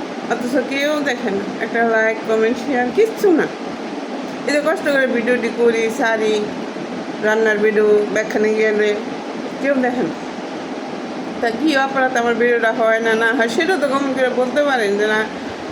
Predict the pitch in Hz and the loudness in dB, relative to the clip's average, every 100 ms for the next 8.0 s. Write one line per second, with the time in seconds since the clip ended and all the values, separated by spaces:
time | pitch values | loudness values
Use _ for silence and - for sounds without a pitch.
0 | - 269 269 269 277 262 240 208 202 196 | -4 0 0 0 0 0 2 2 0 2
1 | 196 190 196 208 208 233 220 240 240 233 | 0 0 0 0 0 0 0 0 0 0
2 | 233 220 214 208 190 185 - - - - | 0 0 2 2 0 -2 -8 -10 -10 -10
3 | - - - - - 240 285 302 285 247 | -8 -8 -8 -8 -4 0 2 2 2 0
4 | 247 254 247 269 277 208 170 180 220 220 | 0 0 2 2 2 2 0 0 2 2
5 | 214 - - - 208 226 247 294 233 196 | 0 -2 -8 -6 0 4 4 4 4 2
6 | 180 196 208 208 202 196 226 226 226 196 | 0 0 4 6 6 4 2 0 2 2
7 | 160 - - - - - 269 233 277 196 | 0 -6 -8 -8 -8 -4 -4 -2 -2 -2